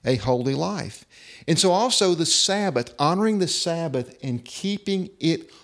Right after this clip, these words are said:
holy is part of living a life that's consecrated and dedicated to the Lord. And the reason it is so important to do this, if you and I don't cease,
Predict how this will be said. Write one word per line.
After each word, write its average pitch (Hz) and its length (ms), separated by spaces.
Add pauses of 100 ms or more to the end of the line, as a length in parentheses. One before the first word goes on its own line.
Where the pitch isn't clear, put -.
holy 131 760 (220)
is - 140
part 175 320
of 170 100
living 139 320
a 117 80
life 135 500
that's - 160
consecrated 127 920 (500)
and 131 160
dedicated 123 520
to - 60
the 151 120
Lord. 180 400 (680)
And 170 200
the 160 140
reason 233 420
it 175 200
is 156 140
so - 380
important 180 560
to 139 80
do 127 180
this, - 480 (480)
if 127 160
you 190 260
and 254 120
I 196 240
don't 147 640 (320)
cease, - 800